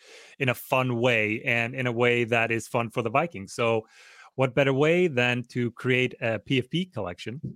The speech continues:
um, and, and kind of make that be the funding for, for an investment club that everybody can become a part of. And C T seven nine three holders will get a, a slightly bigger, uh, stake or, or rewards.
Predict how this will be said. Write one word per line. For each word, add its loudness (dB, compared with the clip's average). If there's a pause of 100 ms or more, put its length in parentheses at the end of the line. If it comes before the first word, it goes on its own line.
(260)
um, -8 (100)
and, -2 (100)
and -4 (140)
kind 0
of -6
make 2
that 2
be 2
the 0
funding 2
for, 4 (460)
for 0
an 4
investment 2
club 4
that 2
everybody 2
can -6
become -6
a -6
part -2
of. -8 (420)
And -8
C 0
T 4
seven 4
nine 4
three 2
holders 2
will 0
get 2
a, 2
a -2
slightly 2
bigger, 2 (360)
uh, -4
stake 0
or, 0
or -4 (220)
rewards. 0